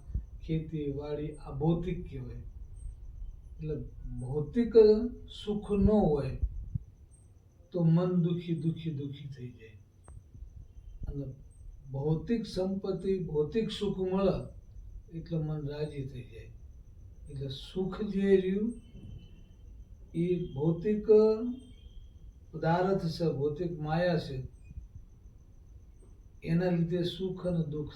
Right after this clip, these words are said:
થાય છે. એટલે એને સુખ કહેવામાં આવ્યું છે. અને એ મળવાથી મન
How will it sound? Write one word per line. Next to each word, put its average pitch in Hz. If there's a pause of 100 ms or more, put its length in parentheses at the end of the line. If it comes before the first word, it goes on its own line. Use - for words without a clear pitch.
(100)
થાય 123
છે. - (2500)
એટલે 127
એને 165
સુખ - (160)
કહેવામાં 131
આવ્યું 120
છે. 120 (3000)
અને 143
એ 160
મળવાથી 170
મન 170